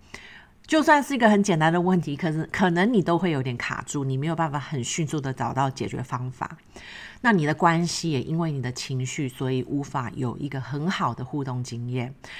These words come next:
这样一切，一切累积下来，其实是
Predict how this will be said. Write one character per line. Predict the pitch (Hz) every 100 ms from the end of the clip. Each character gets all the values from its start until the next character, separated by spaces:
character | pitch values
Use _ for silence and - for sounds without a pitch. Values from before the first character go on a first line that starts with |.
| - - - _ -
这 | 285
样 | 262 -
一 | 202
切， | - - 277 240
一 | 180
切 | 185 - 226
累 | 175 131
积 | 117 160
下 | 160 170 147
来， | 127 120 131
其 | - -
实 | 185 -
是 | 165 - - 196 165